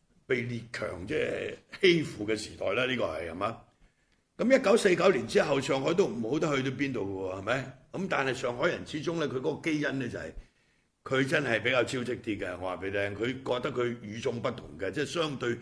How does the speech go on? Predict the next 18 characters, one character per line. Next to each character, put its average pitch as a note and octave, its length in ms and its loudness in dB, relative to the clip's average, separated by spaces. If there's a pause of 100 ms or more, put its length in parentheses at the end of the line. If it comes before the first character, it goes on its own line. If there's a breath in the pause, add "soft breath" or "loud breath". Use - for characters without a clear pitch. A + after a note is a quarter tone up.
(140 loud breath)
比 D3 160 2
其 - 240 -10
他 C#3+ 340 -4 (480 soft breath)
即 D#3+ 120 2
係 A#2 100 2
國 A#2+ 240 2
內 G#2 220 2
嘅 A#2 40 2
人 F#2 140 -4
民 E2+ 240 -8
呢， C3 100 -2
佢 A#2 160 -2
係 G#2+ 60 -2
高 C#3 260 0
人 G2+ 140 -4
一 - 20 -12
等 G2+ 380 -8
嘅。 - 80 -10